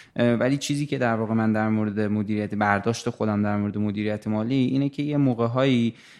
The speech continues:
ام، توی فرآیندهای مدیریت مالی به خاطر اینکه خیلی، ام، در واقع ش-، بذارید بگم تو فرآیندهای حسابداری، نگم فرآیندهای مدیریت مالی، تو فرآیندهای حسابداری به خاطر اینکه خیلی تجربه زیاد وجود داشته توی،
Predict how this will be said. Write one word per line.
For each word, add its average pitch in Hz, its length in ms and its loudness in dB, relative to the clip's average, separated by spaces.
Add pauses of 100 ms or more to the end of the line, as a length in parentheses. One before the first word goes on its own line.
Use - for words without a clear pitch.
(120)
ام، 107 440 2
توی 127 440 2
فرآیندهای 104 1040 0
مدیریت 104 540 -2
مالی 104 240 -2
به 107 100 -2
خاطر 104 280 -6
اینکه 113 260 0
خیلی، 110 680 2 (440)
ام، 101 500 2
در 101 200 0
واقع 107 440 0 (420)
ش-، - 160 -8 (160)
بذارید 117 360 4
بگم 107 220 2
تو 110 100 -4
فرآیندهای 104 440 0
حسابداری، 107 560 -2
نگم 104 260 0
فرآیندهای 98 460 -4
مدیریت 98 480 -2
مالی، 101 140 -2
تو 127 80 -6
فرآیندهای 117 440 0
حسابداری 113 460 0
به 120 100 0
خاطر 117 260 -4
اینکه 120 160 -2
خیلی 123 240 0
تجربه 107 600 0
زیاد 104 440 0
وجود 104 280 -4
داشته 101 380 -2
توی، 101 380 0